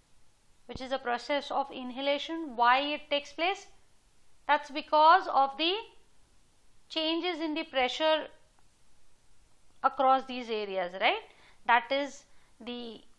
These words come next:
atmospheric air and your lungs. So the air, it moves towards your lungs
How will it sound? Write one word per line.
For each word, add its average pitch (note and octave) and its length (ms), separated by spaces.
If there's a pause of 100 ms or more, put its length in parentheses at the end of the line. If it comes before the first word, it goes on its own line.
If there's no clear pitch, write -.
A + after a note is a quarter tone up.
(260)
atmospheric C4 880
air C4 380 (580)
and C#4 280
your C#4+ 280 (2000)
lungs. B3 640 (2000)
So C#4+ 180
the E4 420 (1300)
air, D4+ 340 (1200)
it C#4 200
moves D#4 600
towards D4 480
your C#4+ 240
lungs A#3+ 680